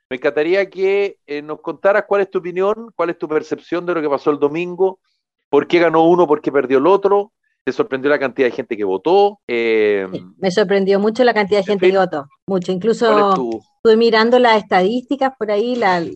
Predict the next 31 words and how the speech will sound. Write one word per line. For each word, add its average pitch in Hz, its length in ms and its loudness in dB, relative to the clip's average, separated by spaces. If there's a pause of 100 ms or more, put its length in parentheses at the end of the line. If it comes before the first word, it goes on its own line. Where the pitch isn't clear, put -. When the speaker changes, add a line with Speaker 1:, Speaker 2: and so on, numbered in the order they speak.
(180)
Speaker 2:
lo-, 160 200 -8 (240)
los 170 180 -6
porcentajes 185 760 -2
de 175 100 -2
gente 196 360 -2
que 180 100 -2
votó 202 420 0
de 190 180 0
un, 190 520 -4 (520)
en 190 160 -2
un 208 100 0
lugar, 208 420 2
en 190 140 2
otro, 185 840 0 (280)
eh, 165 600 -2
lo 196 140 -8
que 180 120 -8
subió, 196 560 2
digamos, 180 420 2
en 175 120 -2
Santiago, 175 1080 0
en, 165 180 -12
en 175 140 -4
la, 165 160 -6
en 170 140 -4
la, 165 200 -8
en 180 140 -10
las, 175 100 -10
¿cómo 196 160 -14
se 175 120 -8
llaman? 185 340 -4